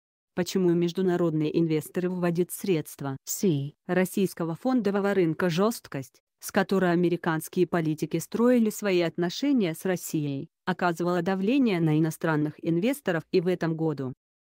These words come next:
Speaker 1: Тем более, что в феврале сенаторы внесли в Конгресс законопроект,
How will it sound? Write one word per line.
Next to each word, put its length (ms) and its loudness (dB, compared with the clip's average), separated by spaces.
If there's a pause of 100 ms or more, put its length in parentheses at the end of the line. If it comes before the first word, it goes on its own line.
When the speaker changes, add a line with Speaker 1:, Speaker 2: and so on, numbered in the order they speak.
(140)
Speaker 1:
Тем 180 4
более, 320 4
что 200 -4
в 40 -14
феврале 520 0
сенаторы 560 2
внесли 420 0
в 60 -12
Конгресс 480 0
законопроект, 840 -2